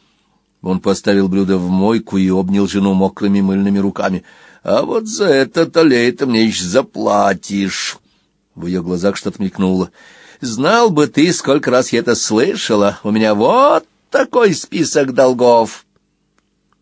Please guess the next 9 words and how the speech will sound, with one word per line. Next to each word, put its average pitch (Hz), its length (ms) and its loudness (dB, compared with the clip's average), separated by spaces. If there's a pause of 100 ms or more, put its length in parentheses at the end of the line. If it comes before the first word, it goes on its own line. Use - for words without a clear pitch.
(960)
На 92 260 -2
какое-то 202 800 4
время 165 380 2
они 110 200 2
забыли 95 560 0
о 87 100 -4
своем 87 380 -4
несносном 90 680 -8
чаде. 101 540 -6